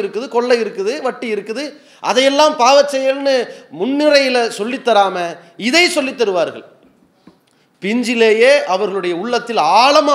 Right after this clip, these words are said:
பதியணும் தீண்டாமை பாவம்னு. தீண்டாமை ஒரு பெருங்குற்றம், தீண்டாமை ஒரு மனித தன்மையற்ற செயல் என்று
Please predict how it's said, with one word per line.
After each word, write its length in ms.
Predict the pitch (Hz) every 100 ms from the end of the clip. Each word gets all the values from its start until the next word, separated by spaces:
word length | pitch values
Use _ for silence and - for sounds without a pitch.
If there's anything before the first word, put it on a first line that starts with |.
| 233
பதியணும் 460 | 214 208 190 180 165 - _
தீண்டாமை 500 | - 214 208 170 165 165
பாவம்னு. 500 | 147 151 156 160 135 - _ _ _ _ _ _ _ _ -
தீண்டாமை 540 | 294 302 277 240 262
ஒரு 200 | 233 202 196 -
பெருங்குற்றம், 680 | 208 285 247 202 - 175 170 127 - _ _ _ _ 269
தீண்டாமை 520 | 320 311 285 269 285
ஒரு 180 | 254 226
மனித 320 | 196 247 330
தன்மையற்ற 540 | - 262 262 247 226 214
செயல் 320 | 196 214 247
என்று 320 | 226 247 330